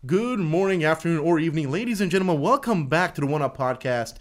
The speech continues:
Uh, today with me is my co-host, George Martinez. I'm Milos Bukarica, as always, and, uh, our guest today is Timothy Stevens, a wonderful director here from the D F W area, soon releasing his very first feature film based on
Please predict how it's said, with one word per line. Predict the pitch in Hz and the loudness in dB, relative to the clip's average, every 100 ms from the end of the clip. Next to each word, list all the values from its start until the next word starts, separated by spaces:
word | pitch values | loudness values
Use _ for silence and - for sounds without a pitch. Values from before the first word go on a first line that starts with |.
| - - - | -20 -12 -2
Uh, | 131 | 0
today | 127 180 240 | 2 2 2
with | 202 196 | 2 2
me | 190 180 | 2 2
is | 151 | 0
my | 151 | -2
co-host, | 143 156 151 147 143 123 | 0 0 2 0 -2 -4
George | 143 143 139 | -2 0 0
Martinez. | 135 131 135 135 131 | -2 -2 0 0 -2
I'm | 131 131 | -2 -2
Milos | 135 131 | -2 -2
Bukarica, | 123 131 131 123 | -4 -4 -4 -2
as | 131 120 | -4 0
always, | 123 123 123 | 0 0 -2
and, | 123 120 117 | -4 -4 -2
uh, | 117 110 - - - | -2 -2 -10 -20 -6
our | 233 | -4
guest | 202 269 269 | -2 -4 -2
today | 240 214 175 | 0 2 0
is | 151 - | -2 -4
Timothy | - 226 220 | -2 -2 -2
Stevens, | 196 - 185 170 160 147 123 - - - | -6 -4 -4 0 2 0 -4 -10 -12 -2
a | 143 | 0
wonderful | 139 160 220 208 180 | 2 0 -2 -2 0
director | 143 151 156 | 2 0 0
here | 143 | -2
from | 147 135 | -4 -4
the | |
D | 120 135 | -4 -4
F | 127 | -2
W | 135 127 113 | -4 -2 -2
area, | 127 127 127 117 - - | -2 0 0 -2 -6 -18
soon | - - 156 143 | -6 0 2 4
releasing | 139 135 135 139 | 2 0 -2 -2
his | 123 | -4
very | 110 107 139 143 | -8 -2 0 0
first | 127 135 123 - | -2 -2 -4 -4
feature | - 123 120 | -8 -8 -8
film | - 123 117 | -6 -4 -4
based | 113 120 - | -2 -4 -4
on | 117 110 110 110 | -4 -4 -4 -8